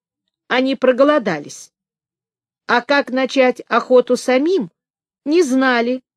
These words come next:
и словно боялись переступить границу утоптанного пятачка. Тени от деревьев слились в одну большую тень,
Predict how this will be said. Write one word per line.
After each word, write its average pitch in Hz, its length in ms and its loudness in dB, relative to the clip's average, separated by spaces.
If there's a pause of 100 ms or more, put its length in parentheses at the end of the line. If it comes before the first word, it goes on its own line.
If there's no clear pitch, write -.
(440)
и 285 140 4
словно 302 400 0
боялись 302 580 0
переступить 277 600 -2
границу 254 720 -2 (180)
утоптанного 233 760 0
пятачка. 170 680 -10 (2000)
Тени 392 460 4
от 285 80 -4
деревьев 285 560 0
слились 208 500 -4
в 165 60 -10
одну 180 280 -4
большую 165 520 -8
тень, 294 420 -6